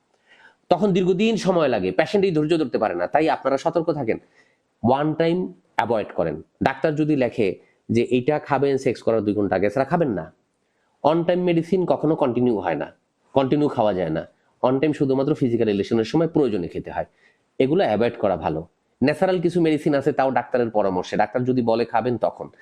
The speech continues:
ইদানিং তো Facebook-এ দেখা যায় অনেক ডাক্তারের বিজ্ঞাপন, অনেকে আপনারা যান, অনেক অ্যালোপ্যাথিক ডাক্তারদের, আহ, বেশিরভাগ আমরা অনেক প্রেসক্রিপশন পাই তো, বেশিরভাগই on time, বেশিরভাগই on time।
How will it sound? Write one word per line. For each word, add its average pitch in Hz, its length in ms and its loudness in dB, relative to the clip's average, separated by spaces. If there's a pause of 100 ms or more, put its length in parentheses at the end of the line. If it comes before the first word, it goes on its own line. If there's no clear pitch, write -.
(420)
ইদানিং 156 380 2
তো 165 80 2
Facebook-এ 135 500 0
দেখা 131 220 2
যায় 123 240 0 (840)
অনেক 123 400 2
ডাক্তারের 110 480 0
বিজ্ঞাপন, 87 580 -2
অনেকে 117 300 2
আপনারা 104 260 0
যান, 92 360 0
অনেক 107 180 2
অ্যালোপ্যাথিক 113 400 -2
ডাক্তারদের, 90 440 -2 (640)
আহ, 85 340 0
বেশিরভাগ 180 460 2
আমরা 170 180 2
অনেক 165 160 0
প্রেসক্রিপশন 175 460 0
পাই 175 160 2
তো, 165 140 0
বেশিরভাগই 202 520 0
on 107 160 0
time, 87 240 -2
বেশিরভাগই 185 380 0
on 113 160 0
time। 82 200 -4